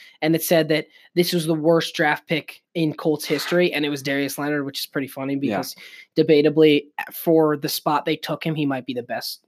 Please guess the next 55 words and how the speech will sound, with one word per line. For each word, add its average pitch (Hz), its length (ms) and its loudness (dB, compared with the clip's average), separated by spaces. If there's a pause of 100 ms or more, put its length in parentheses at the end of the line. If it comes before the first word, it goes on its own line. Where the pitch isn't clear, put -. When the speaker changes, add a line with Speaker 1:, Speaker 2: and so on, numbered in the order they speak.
(120)
Speaker 1:
draft 139 260 -4
pick 143 160 -6
Speaker 2:
Yeah. 101 120 -2
Speaker 1:
s-, - 140 -6
as 143 260 -2
we've 139 140 -4
seen 147 200 -2
so 139 160 -4
far. 123 280 -6
But 123 180 -10
Speaker 2:
Mm-hmm. 98 100 -6
Speaker 1:
yeah, 156 260 -2
he 151 140 -2
was, 139 200 -10
he's 143 200 -8
been 139 200 -10
really 131 180 -6
impressive. 131 360 -12 (200)
Speaker 2:
All 131 60 2
right, 127 100 2
so 160 140 6
over 165 140 4
to 151 40 4
outside 135 460 4
linebacker, 131 760 2
I 135 220 4
had, 127 320 0
I 135 160 6
had 135 140 0
Khalil 135 240 0
Mack 120 240 0
at 120 100 0
one. 113 260 -2
You, 113 160 -2
you'll, 120 260 -4 (100)
you 117 160 -6
probably 107 260 0
won't 107 240 -6
have 107 120 -4
him 104 160 -2
in 110 260 -4
your 104 120 -4
list. 110 340 -4
Uh, 104 180 0
Von 120 240 4
Miller 120 280 4
at - 100 -4
two, 123 340 2
who 120 100 2
again 110 280 0
kinda 110 180 -6
plays 107 300 -6
that 104 140 -2
hybrid 104 300 -4
position. 107 480 -6